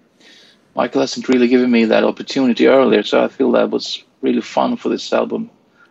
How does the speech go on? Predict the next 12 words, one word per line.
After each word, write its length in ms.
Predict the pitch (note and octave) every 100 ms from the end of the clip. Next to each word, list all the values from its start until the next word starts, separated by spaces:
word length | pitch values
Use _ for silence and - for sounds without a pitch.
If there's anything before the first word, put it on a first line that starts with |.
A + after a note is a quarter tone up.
| _
sp-, 240 | - -
especially 520 | F2+ - D3+ C#3+ D3 C3+
in 80 |
the 100 | B2
solo 320 | A#2+ - C3 B2
for 140 | B2+
the 80 | A#2+
ballad, 540 | A2 B2+ B2 B2+ A2+
uh, 140 | A#2+ A2 - _ _
Love, 320 | - B2+ B2 B2
Lorn, 340 | B2+ B2 A#2
Crime. 440 | - B2 A#2 B2